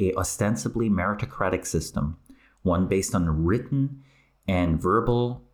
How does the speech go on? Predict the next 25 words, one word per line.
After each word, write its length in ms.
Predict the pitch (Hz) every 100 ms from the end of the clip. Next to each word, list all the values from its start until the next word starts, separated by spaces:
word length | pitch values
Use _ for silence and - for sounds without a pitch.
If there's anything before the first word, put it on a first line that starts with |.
| -
argumentation, 1040 | 98 95 101 95 - 90 87 - 85 90 - _ _ _ _
uh, 360 | 90 82 80 78
applied 800 | - - - 98 107 117 127 135 -
by 220 | 85 87 87
a 100 | 85
bureaucracy, 960 | 73 78 80 82 - 80 - - 80 - _ _
to 160 | -
make 340 | 92 95 117 -
exceptions 760 | 92 - 95 87 - 90 80
for 180 | - 90
genius. 640 | 82 85 80 73 67 - - - _ _ - _ _
And 140 | - 90
if 160 | 82
you 60 | 85
do 100 | 92
not 300 | 98 120 -
make 320 | 131 135 -
exceptions 680 | 107 - 104 104 - 143 147
for 160 | - 98
political 560 | - 95 98 107 104
genius 560 | 98 95 95 87 80 -
in 180 | - 85
your 120 | 80
political 500 | - - 87 98 -
system, 580 | - 110 104 - 80